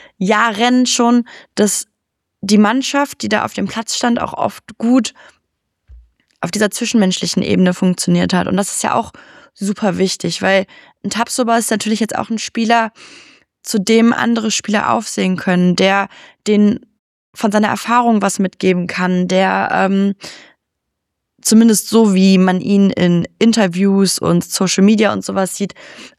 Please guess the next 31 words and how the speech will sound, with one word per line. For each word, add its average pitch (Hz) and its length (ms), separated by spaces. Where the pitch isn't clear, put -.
auch 180 120
jemand 208 300
ist, - 220
der 196 280
vielleicht - 280
eine 214 60
gewisse 190 300
Ruhe 226 340
ausstrahlt, 185 640
nicht 190 180
nur 190 80
am 175 120
Ball, 190 240
sondern 175 400
auch 175 140
so. 208 280
Und 214 160
das 220 120
ist 233 120
natürlich 226 340
eine 226 80
Signalwirkung, 208 880
A, 202 140
auch 202 140
für - 220
junge 202 340
Spieler, 277 560
ne, 233 220
weil 190 120
ich - 100
glaub, 208 240